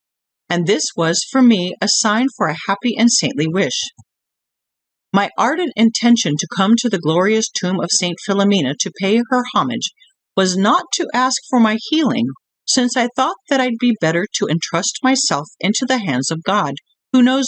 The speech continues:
best what is most advantageous. But the charity of the good people who were in the church, and of the good foreign devotees of the saint,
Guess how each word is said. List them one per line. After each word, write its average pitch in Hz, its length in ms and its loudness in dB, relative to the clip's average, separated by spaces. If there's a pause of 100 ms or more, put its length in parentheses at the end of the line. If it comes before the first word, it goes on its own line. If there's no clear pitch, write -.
best 160 320 -2
what 151 220 0
is 160 280 -2
most 135 380 -2
advantageous. 151 800 -2 (680)
But 214 200 0
the 254 120 0
charity 320 560 0
of 196 140 -4
the 165 160 -4
good 214 200 2 (180)
people 180 380 -2
who 170 120 0
were 139 140 0
in 170 160 0
the 220 120 0
church, - 380 -6 (260)
and 208 160 0
of 226 140 -2
the 240 80 -2
good 240 220 0 (160)
foreign 240 300 2
devotees 220 600 0
of 165 80 -4
the 139 80 -2
saint, 131 320 -2